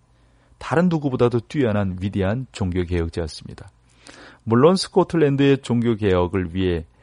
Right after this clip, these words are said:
하나님께서 귀하게 쓰신 존 낙스 같은 인물도 있죠. 후기에는 자신의 일대기를 소개하고 하나님께서 놀라웁게 자신을 구원해 주신 방법에 대해 기술한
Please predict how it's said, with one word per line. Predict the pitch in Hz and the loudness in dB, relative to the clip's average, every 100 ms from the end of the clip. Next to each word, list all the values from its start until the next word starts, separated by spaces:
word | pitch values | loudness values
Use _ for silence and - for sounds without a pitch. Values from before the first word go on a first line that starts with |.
| _ | _
하나님께서 | - - 117 98 87 90 85 98 85 80 | -14 -4 -2 0 -2 -4 -4 -2 -4 -4
귀하게 | - 101 85 85 | -2 0 0 -2
쓰신 | - 82 85 | -6 -6 -8
존 | - 90 92 | -2 0 0
낙스 | 90 92 - | -2 -4 -4
같은 | 104 - 120 | -6 -4 -2
인물도 | 104 95 101 | -2 -2 -4
있죠. | 80 - 73 - _ _ _ _ _ _ _ | -6 -8 -14 -16 _ _ _ _ _ _ _
후기에는 | - - 156 143 131 131 | -8 -4 0 2 2 2
자신의 | 107 95 113 107 92 - | 0 -4 0 0 -2 -4
일대기를 | 127 117 107 101 95 | -4 -2 -4 -2 -4
소개하고 | 98 110 104 95 98 151 180 - - _ | -4 -6 -2 -2 0 -4 -6 -16 -20 _
하나님께서 | - 127 110 104 - 104 104 | -8 -2 0 0 -2 -2 -2
놀라웁게 | 87 90 113 147 160 139 - 135 135 | -2 0 2 4 4 2 0 0 2
자신을 | 127 107 - 120 110 | 0 -6 -2 -2 -2
구원해 | - 110 107 101 92 | -4 -2 0 0 -2
주신 | 90 95 | -4 -6
방법에 | - 98 104 113 117 | -6 -6 -4 -2 0
대해 | 104 107 | 0 -2
기술한 | - 101 110 123 | -4 -8 0 0